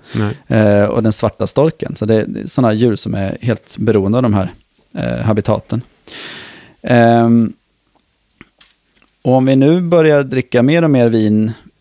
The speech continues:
Speaker 2: ur box och mer och mer vin
Speaker 1: Nej.
Speaker 2: med plastkork och
Speaker 1: Nej.
Speaker 2: mer och mer vin med skruvkork,
Speaker 1: Nej.
Speaker 2: då, nu börjar de här miljöerna bli hotade plötsligt. Så även om det är man-made miljöer så är de faktiskt viktiga. Eh, och, och finns det ingen efterfrågan på kork längre och man inte odlar på de här markerna,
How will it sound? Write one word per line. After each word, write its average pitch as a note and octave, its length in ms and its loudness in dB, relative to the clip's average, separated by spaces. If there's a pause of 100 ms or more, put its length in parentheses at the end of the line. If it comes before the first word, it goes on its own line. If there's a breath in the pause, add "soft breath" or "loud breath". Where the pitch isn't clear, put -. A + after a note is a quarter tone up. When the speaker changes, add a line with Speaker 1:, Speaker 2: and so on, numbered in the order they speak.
Speaker 2:
ur A2 320 -2
box - 600 -2
och G#2 100 -2
mer G#2 120 0
och G2+ 60 0
mer G2 160 0
vin G2 160 0
Speaker 1:
Nej. G2 80 -2
Speaker 2:
med F#2+ 200 -4
plastkork D#3+ 720 -2
och - 60 -8
Speaker 1:
Nej. G#2+ 80 0
Speaker 2:
mer G2+ 120 2
och G2 60 0
mer F#2+ 140 0
vin G2 180 0
med F#2+ 120 -2
skruvkork, A2 800 0
Speaker 1:
Nej. - 460 -6
Speaker 2:
då, A2+ 200 4 (280)
nu A#2+ 120 2
börjar D#3 200 2
de G#3+ 140 2
här B2+ 180 2
miljöerna G#2 420 0
bli G2 100 -2
hotade - 420 -4
plötsligt. - 340 -6
Så - 80 -2
även B2 220 2
om C#3+ 80 2
det D#3 120 2
är G#2+ 120 2
man-made A2+ 960 0
miljöer G#2+ 440 0
så A#2+ 120 -2
är A#2 60 0
de G#2 420 -6
faktiskt - 380 -8
viktiga. - 580 -4 (500 loud breath)
Eh, G#2 320 0
och, G#2+ 320 0
och A2+ 360 -4 (420)
finns A2+ 180 0
det - 80 -2
ingen A2+ 140 2
efterfrågan C#3 560 0
på A#2 80 -4
kork D3+ 440 -2
längre G2 360 0
och G2+ 120 2
man G#2+ 120 0
inte G#2 180 -4
odlar A2 240 0
på - 80 -2
de A#2+ 100 2
här G2 100 2
markerna, F#2+ 460 -6